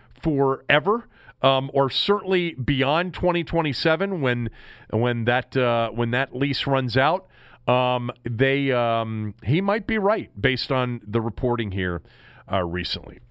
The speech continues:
All right, um, before I get to the game take, let me just say about the result yesterday. Thank goodness. I mean, seriously. I mean, I don't have any problem, really, if you are,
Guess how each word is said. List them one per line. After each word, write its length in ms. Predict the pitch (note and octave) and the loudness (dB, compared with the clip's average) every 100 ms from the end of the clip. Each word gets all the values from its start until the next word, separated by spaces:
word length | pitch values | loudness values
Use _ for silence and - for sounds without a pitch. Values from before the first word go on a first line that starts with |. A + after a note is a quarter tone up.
| - | 2
All 80 | E3 | 2
right, 160 | F#2 - | 0 0
um, 260 | D#3 D#3 C#3+ | 2 2 -2
before 380 | F3+ - B3+ G3 | -4 0 2 2
I 60 | |
get 160 | C#3 - | -2 -6
to 80 | B2 | -4
the 60 | |
game 280 | F#2+ G2 F#2 | -4 -4 -4
take, 380 | E2+ C#2+ C2+ - - | -6 -10 -10 -20 -12
let 220 | A2+ G3 | -6 -2
me 80 | D#3+ | -2
just 280 | A#2 G2+ - | -4 -6 -4
say 380 | G2 E2 D#2 - | -4 -4 -8 -8
about 320 | F2+ E2+ E2 | -6 -4 -4
the 80 | - | -6
result 460 | D#2 C#2+ D#2 D2 - | -8 -6 -8 -8 -10
yesterday. 560 | D2+ - D#2 C#2 C2 - - _ - | -8 -8 -10 -10 -12 -14 -20 _ -18
Thank 440 | - G#3 G#2+ - | -4 -2 -2 -6
goodness. 560 | D2+ A#1+ - - - - - - | -14 -14 -14 -12 -12 -12 -16 -8
I 100 | D#3+ | -2
mean, 220 | E3 D#3 D3 | 0 -2 -2
seriously. 1000 | - - - D#3 F#2+ D2+ - C#2 A#1+ - - - - - - | -4 -4 -2 -2 -4 -6 -8 -12 -16 -18 -20 -20 -20 -20 -2
I 120 | D#3+ | 0
mean, 200 | E3 E3 - | 0 -2 -2
I 220 | G#3 C4 | -2 0
don't 180 | B3+ G3+ | 0 -2
have 300 | D#3+ D3 C3 - | -2 -2 -4 -6
any 280 | D3+ D#3 D#3 | -4 -2 -4
problem, 720 | - - A#2+ A2 A2 A2+ A2+ - | -8 -2 0 0 -2 -4 -4 -8
really, 560 | F2+ F#2 G2+ A2 G2+ _ - - | -8 -4 -2 -4 -4 _ -20 -10
if 220 | G#2+ G#2 | -6 -4
you 260 | B2 B2 C3 | -2 0 2
are, 120 | C3 | 0